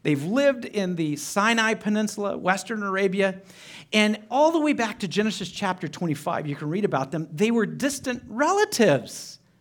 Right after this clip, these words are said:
of the Israelites. They are descended from Abraham by his second wife, Keturah. After Sarah dies, Abraham remarries.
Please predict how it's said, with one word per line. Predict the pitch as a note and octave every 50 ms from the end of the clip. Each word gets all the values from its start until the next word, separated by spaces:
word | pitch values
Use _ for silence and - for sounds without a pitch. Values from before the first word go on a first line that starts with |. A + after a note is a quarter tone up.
| _ _ _ _ _ _
of | - -
the | F3 A3 -
Israelites. | A3 G3 D3 D#3+ E3 D#3 D3 C3 - - - - - - - - - - _ _ - _ _ _ _ _ _ _ _ _ _ _ _ _ _ _ _ _ _ _ _ _ _ _ _
They | G3 G#3
are | A3
descended | G#3+ G3 G#3 - - C4 C4 C4 C4+ C#4+ C4+ C#4 -
from | - A3 G3+ G3 -
Abraham | G#3 A3+ B3 B3 G#3 E3 C3+ C#3 B2 B2+ B2+ C3 C#3 C#3 - - - _ _ _ _ _ _ _ _
by | F3 E3+ E3+
his | D#3 D#3+ F3 E3+ E3
second | - - - - - C#4+ C#4+ C#4+ A3 E3+ -
wife, | - D3 B2+ B2 B2+ C3 C3+ - - - _ _ _ _ _ _ _ -
Keturah. | - - - - - A#3+ A#3+ G3 C3 - - - - - _ _ _ _ _ _ _ _ _ _ _ _ _ _
After | C#3 - - D3+ C3
Sarah | - - D#3+ C3 E3+ G#3+ A#3
dies, | A3 A3 D3+ C3 A#2+ C3+ F#3 G3 - - - - - _ _ _ _ _ _ _ _ _ _ _ _ _ _
Abraham | F3 G3+ G3+ G3+ E3+ F3 D#3+ D#3+
remarries. | D3 D3+ D3+ D3 D3+ F3+ G3 E3 B2 G#2 - - -